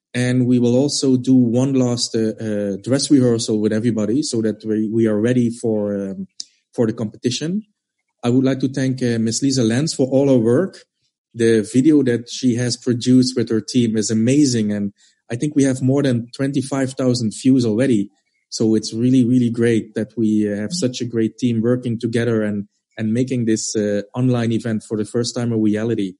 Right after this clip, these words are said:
Um, I have received a lot of nice comments from the people all over the world,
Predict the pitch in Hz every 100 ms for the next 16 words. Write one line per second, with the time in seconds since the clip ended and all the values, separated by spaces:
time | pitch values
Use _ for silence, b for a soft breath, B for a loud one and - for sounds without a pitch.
0 | _ _ _ _ _ _ _ 113 113 113
1 | 110 113 - 135 147 156 151 151 165 151
2 | 131 127 151 147 127 - - 127 127 147
3 | 147 - 135 143 120 110 - - - 113
4 | 107 - 127 143 131 110 113 131 131 131
5 | 113 113 117 117 101